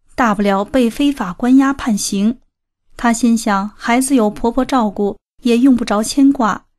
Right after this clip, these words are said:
绝不出卖同修，绝不给大法抹黑，无论邪恶怎样威逼恐吓，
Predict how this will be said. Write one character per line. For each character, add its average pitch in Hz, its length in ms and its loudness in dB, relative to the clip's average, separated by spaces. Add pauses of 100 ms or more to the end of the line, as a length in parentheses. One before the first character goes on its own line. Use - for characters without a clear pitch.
(220)
绝 247 180 0
不 277 200 -2
出 285 180 -2
卖 233 160 2
同 208 260 -2
修， 269 360 0 (260)
绝 233 160 0
不 247 140 -2
给 202 180 -2
大 226 240 -4
法 208 220 -6
抹 247 180 0
黑， 240 400 -2 (460)
无 262 100 4
论 262 160 4
邪 233 240 0
恶 240 220 2
怎 208 260 -4
样 233 220 -2
威 285 180 4
逼 285 160 2
恐 - 260 -6
吓， - 360 -2